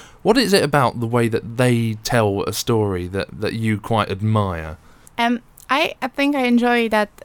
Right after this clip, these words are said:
Speaker 2: um, they try to make people comfortable within their podcast. They want us to come back and listen it to more. Um, with news, it's like when people are tired after work, they don't really want to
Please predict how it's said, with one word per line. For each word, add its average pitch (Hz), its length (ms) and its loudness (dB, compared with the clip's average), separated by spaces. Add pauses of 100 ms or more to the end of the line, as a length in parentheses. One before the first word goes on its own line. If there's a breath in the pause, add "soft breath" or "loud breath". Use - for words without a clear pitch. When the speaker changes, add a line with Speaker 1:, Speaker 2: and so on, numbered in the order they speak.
Speaker 2:
um, 196 380 -6
they 208 260 -6
try 220 420 0 (100)
to 208 240 -2
make 196 240 -6
people 202 300 -6
comfortable 190 720 -4
within 190 400 -8
their 180 360 -6 (360 soft breath)
podcast. 247 580 -2
They 214 140 0
want 208 200 -2
us 202 180 -4
to 202 100 -10
come 196 240 -4
back 190 280 -2
and 185 300 -6
listen 196 280 -6
it 185 120 -12
to - 80 -12
more. 214 380 -2 (720 soft breath)
Um, 202 480 -4 (120)
with 226 220 -4
news, 254 460 2
it's - 180 -10
like 202 280 0
when 202 180 -4
people 220 240 -4
are 202 100 0
tired 196 420 -4
after 202 220 -6
work, 196 380 0 (340 soft breath)
they 208 160 -4 (300)
don't 220 240 2
really 208 200 -2
want 208 280 -2
to 196 320 -4